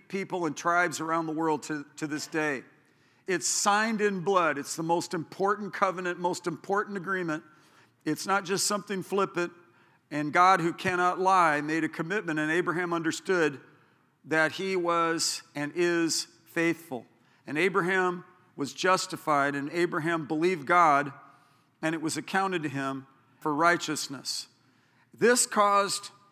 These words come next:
uh, something to perpetuate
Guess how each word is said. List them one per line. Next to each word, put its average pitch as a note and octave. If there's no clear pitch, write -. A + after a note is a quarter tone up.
uh, E3+
something A3+
to F#3+
perpetuate F3+